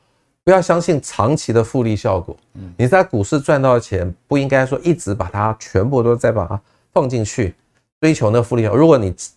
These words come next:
Speaker 1: 一直追求复利效果，哇，今年你就纸上富贵少。所以我今年其实很早就开始看房子，那最近其实房价是下来的哦，
Speaker 2: 对。
Speaker 1: 是买方市场哦。
Speaker 2: 哦。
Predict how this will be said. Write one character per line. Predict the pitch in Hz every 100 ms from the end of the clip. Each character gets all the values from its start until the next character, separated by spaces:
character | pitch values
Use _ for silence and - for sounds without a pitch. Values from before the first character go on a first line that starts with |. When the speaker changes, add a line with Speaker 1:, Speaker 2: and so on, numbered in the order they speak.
| _
Speaker 1:
一 | 185
直 | 143 127
追 | 156
求 | 135 120
复 | -
利 | 131
效 | 117 107
果， | 104
哇， | 117
今 | 104 135
年 | 131 98
你 |
就 | 95
纸 | 107 - 80
上 | - 104
富 | 95 95
贵 | 92
少。 | 90 80 - _ _ -
所 |
以 | 160
我 |
今 | 123 170
年 | 143
其 | 120 117
实 | 107 123 117 113 - _ _
很 | 131
早 | 170 104
就 | 110
开 | - 117
始 |
看 | 92 123 101
房 | 85 87
子， | 87 92 80 _ _ _ _
那 | 123 117
最 | - 202
近 | 156 165
其 | 113 95
实 | 92 101
房 | - 92
价 | 104 110
是 | 104
下 | 98 143 101
来 | 82 78
的 | 82
哦， | 85
Speaker 2:
对。 | 113
Speaker 1:
是 | 101
买 | 107 101 85
方 | 87 120
市 | 120 120
场 | 123 151 -
哦。 |
Speaker 2:
哦。 | 82